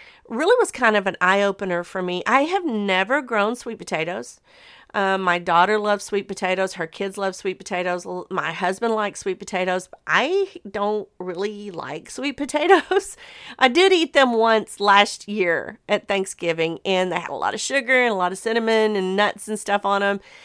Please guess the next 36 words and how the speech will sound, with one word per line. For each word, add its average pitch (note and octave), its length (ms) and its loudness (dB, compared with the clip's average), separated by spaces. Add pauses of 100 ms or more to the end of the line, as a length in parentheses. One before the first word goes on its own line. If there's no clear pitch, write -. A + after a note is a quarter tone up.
(120)
And B3 160 4
I B3 80 6
did D4 240 -2
like A3+ 380 2
it A#3+ 140 -4
that C4+ 200 2
way. C4 380 0
I F#3+ 80 2
know F#3+ 320 0
they're D4 100 -6
supposed B3+ 380 -10
to - 80 -18
be G#3+ 100 -8
really F#3+ 240 -6
good F#3 240 -6
for A3 140 -6
you, A3+ 280 0 (480)
but A#3+ 400 2
sweet F#4+ 320 2
potatoes B3+ 520 0
is A#3 100 -6
a G#3+ 80 0
whole E4 340 2
other D4+ 200 0
species. - 800 -10
If A3+ 140 -4
you're F4+ 240 2
brand G#3+ 540 2
new A#3 140 4
to A3+ 80 -2
gardening, E3 560 0 (440)
maybe C#4+ 440 2
you C4+ 100 0
didn't G3 240 0
know D#3 160 -2
that. C3 300 -8